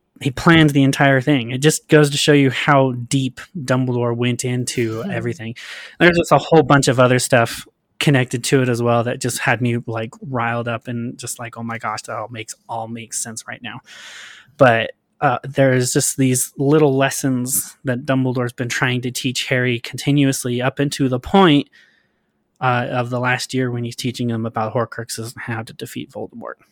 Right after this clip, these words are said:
Speaker 1: But even then, like, there's even stuff there too. But
Speaker 2: That's so interesting because,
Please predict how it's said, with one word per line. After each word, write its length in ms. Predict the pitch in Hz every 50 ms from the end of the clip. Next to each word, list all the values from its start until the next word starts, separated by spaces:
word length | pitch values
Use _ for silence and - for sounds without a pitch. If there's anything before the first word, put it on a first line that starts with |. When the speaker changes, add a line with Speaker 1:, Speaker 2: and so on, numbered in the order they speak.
| _ - - - - - _ _
Speaker 1:
But 160 | - - 127 127
even 260 | 127 123 117 117 117
then, 220 | 117 120 120 117
like, 200 | 117 113 110 110
there's 220 | - 120 117 113 113
even 200 | 110 123 113 117
stuff 280 | - - 120 107 -
there 140 | - 107 110
too. 240 | - - 110 95 - - _ -
But 180 | - - - - - - - - 214
Speaker 2:
That's 240 | - 208 - - - _ - -
so 320 | - 202 208 214 226 226
interesting 920 | - - 202 220 - 208 196 190 - - - 175 170 165 160 160 170 175 170
because, 880 | - 175 175 175 - 196 185 180 180 175 170 165 170 - - - - -